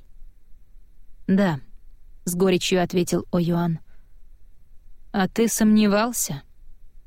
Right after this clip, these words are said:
Шао пожал плечами, словно хотел сказать, что его сомнение — это его личное дело.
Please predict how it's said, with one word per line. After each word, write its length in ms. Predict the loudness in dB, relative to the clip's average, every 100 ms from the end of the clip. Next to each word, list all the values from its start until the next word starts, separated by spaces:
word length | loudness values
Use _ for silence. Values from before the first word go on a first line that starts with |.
| -18 -18 -20 -18 -8
Шао 280 | 0 0 2
пожал 360 | 2 2 0
плечами, 600 | 2 0 2 2 4 0 -4 -18 -20 -20 -10
словно 380 | 2 4 4 4
хотел 340 | 2 2 2
сказать, 380 | 2 2 2 2
что 160 | 2
его 220 | 4 4 4
сомнение — 720 | 4 4 6 6 6 4 2
это 220 | 0 2
его 260 | 4 6 6
личное 480 | 4 2 2 4 4
дело. 360 | 2 0 -6